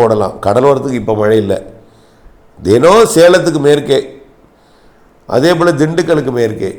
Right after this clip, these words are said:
மதுரைக்கு மேற்கே, கயத்தாருக்கு மேற்கே, இந்த பகுதியில கண்டிப்பா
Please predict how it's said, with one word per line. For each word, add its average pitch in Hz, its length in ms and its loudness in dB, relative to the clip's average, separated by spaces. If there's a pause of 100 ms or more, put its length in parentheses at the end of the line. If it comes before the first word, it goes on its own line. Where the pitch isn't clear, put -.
(160)
மதுரைக்கு 135 500 0
மேற்கே, 104 340 -6 (440)
கயத்தாருக்கு 143 560 2
மேற்கே, 104 380 -6 (240)
இந்த 127 160 -6
பகுதியில 131 380 -6
கண்டிப்பா 123 300 -4